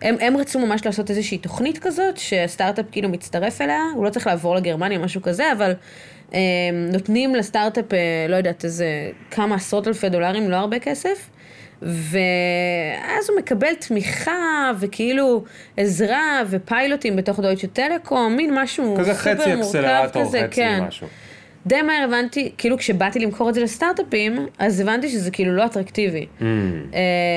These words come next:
Speaker 1: ומה שסטארט-אפים, סטארט-אפים נורא מתלהבים הרי לעבוד עם שמות גדולים, אבל בפועל מה שזה עושה בדרך כלל זה מאט. וזה גורם לסטארט-אפ כאילו לקחת פניות שהוא לא רוצה לקחת באמת, אבל בגלל שפתאום יש לך לקוח חדש וגדול וכאילו מהפנט, אז אתה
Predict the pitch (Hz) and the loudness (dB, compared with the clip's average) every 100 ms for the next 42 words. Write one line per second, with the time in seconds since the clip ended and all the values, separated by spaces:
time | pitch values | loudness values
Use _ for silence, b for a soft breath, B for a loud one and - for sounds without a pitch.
0 | 170 165 160 165 190 226 - 262 220 190 | 0 -2 -4 0 0 0 0 -2 -2 -4
1 | - - 190 208 220 226 226 214 196 - | -10 -4 -2 -2 -2 -2 0 0 -2 -6
2 | - - - 233 240 254 196 214 226 190 | -14 -14 -2 0 2 2 2 0 0 0
3 | 208 208 185 180 185 202 196 180 175 170 | 2 2 2 2 2 0 -2 -4 -2 -2
4 | 196 214 160 165 165 165 - 196 208 190 | 0 0 0 -2 -4 -4 0 0 0 -2
5 | 202 180 208 190 196 190 165 185 185 - | -2 -2 0 0 0 0 -2 -2 -4 -8
6 | - B B B B B B B 165 170 | -20 B B B B B B B -4 -2
7 | 170 170 190 208 202 196 202 226 190 202 | 0 2 2 0 0 -2 -2 -4 -2 0
8 | 202 175 - 185 208 - - 180 190 - | 0 0 -2 -2 -4 -4 -2 0 0 0
9 | 180 175 185 208 180 170 175 180 170 165 | 2 2 2 0 -2 0 -2 -4 -2 -2
10 | 156 160 214 247 - B B B B B | 0 0 -2 -4 -14 B B B B B
11 | - 170 170 175 196 220 202 208 208 226 | -2 0 2 2 0 0 0 0 0 0
12 | 190 202 202 - 185 190 190 190 185 180 | 0 0 0 0 0 0 -2 -2 0 2
13 | 185 185 196 190 180 180 175 - 254 320 | 2 0 -2 -2 0 0 -2 -2 -2 0
14 | 302 220 190 190 170 | 0 0 0 0 0